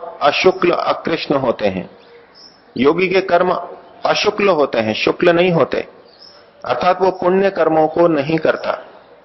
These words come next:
वो पुण्य कर्मों को नहीं करता, इसका ये तात्पर्य नहीं कि वो अच्छे कर्म नहीं करता,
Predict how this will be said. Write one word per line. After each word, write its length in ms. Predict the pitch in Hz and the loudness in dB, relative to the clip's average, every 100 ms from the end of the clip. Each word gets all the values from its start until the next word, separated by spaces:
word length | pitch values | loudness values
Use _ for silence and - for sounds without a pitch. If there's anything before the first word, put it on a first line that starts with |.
| - _ _ - _ - - _ 466 480 466 - - - - - - | -20 _ _ -20 _ -20 -20 _ -18 -18 -18 -20 -20 -20 -20 -20 -6
वो 100 | - | -2
पुण्य 360 | 147 180 208 214 | 0 2 2 2
कर्मों 340 | 214 202 196 | 0 0 0
को 120 | 202 196 | 0 0
नहीं 260 | 180 190 | 2 0
करता, 300 | 185 180 180 | 0 0 2
इसका 240 | 175 - 170 | 0 2 0
ये 220 | 156 175 | 2 0
तात्पर्य 520 | 175 151 - 156 151 | 2 0 0 2 2
नहीं 200 | 160 175 | 4 2
कि 100 | 175 | 2
वो 120 | 160 | 0
अच्छे 420 | - - - 190 | 2 0 0 0
कर्म 260 | 185 165 165 | 2 2 2
नहीं 240 | 151 156 | 0 -2
करता, 320 | 151 120 - | 0 -2 0